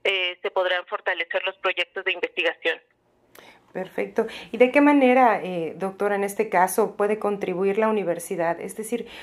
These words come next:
Speaker 2: ¿cómo ponen, eh, eh, los ojos hacia, hacia la universidad? ¿Cómo podemos contribuir en general, eh, en la universidad hacia el instituto que usted,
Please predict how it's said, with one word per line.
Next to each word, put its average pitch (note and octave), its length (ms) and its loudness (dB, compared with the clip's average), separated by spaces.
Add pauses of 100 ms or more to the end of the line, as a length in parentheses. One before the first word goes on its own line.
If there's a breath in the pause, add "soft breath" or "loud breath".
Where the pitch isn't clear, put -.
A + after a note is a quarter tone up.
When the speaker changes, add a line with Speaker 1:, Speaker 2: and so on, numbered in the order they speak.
(120 loud breath)
Speaker 2:
¿cómo C#4 280 4
ponen, A#3+ 320 4
eh, F3+ 400 0
eh, F3 220 -6
los F3 260 -2
ojos G#3+ 480 2 (300 loud breath)
hacia, E3+ 560 4 (260)
hacia F#3 300 8
la F#3 100 6
universidad? F#3 640 2
¿Cómo A#3+ 240 0
podemos A3 380 0
contribuir G3 720 -2 (420 loud breath)
en F#3+ 220 -2
general, G3 540 4
eh, F3 420 -2
en E3+ 200 -6
la E3+ 100 4
universidad E3+ 680 0 (260)
hacia F3 380 2
el F3+ 100 2
instituto G3 680 -2
que E3+ 80 -4
usted, E3+ 400 -2